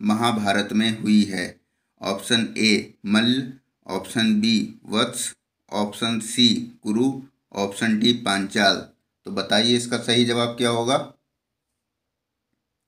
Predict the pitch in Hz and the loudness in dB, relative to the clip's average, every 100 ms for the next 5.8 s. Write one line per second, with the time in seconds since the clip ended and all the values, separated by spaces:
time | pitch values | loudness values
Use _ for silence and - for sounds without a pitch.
0 | _ _ _ _ - 95 - 117 107 - | _ _ _ _ -10 -8 -4 -4 -4 0
1 | 135 160 - _ - 104 95 - _ _ | -2 -2 -10 _ -6 -4 -4 -6 _ _
2 | _ _ _ _ 120 127 151 160 - _ | _ _ _ _ -4 -2 -2 -6 -12 _
3 | 123 113 110 104 123 120 113 113 143 - | -10 -4 -2 0 0 0 0 -2 -2 -4
4 | _ _ 127 143 113 120 123 101 104 104 | _ _ -6 -2 0 4 2 2 -2 -2
5 | 101 101 98 95 - 95 95 | -2 -2 -2 -4 -4 -6 -6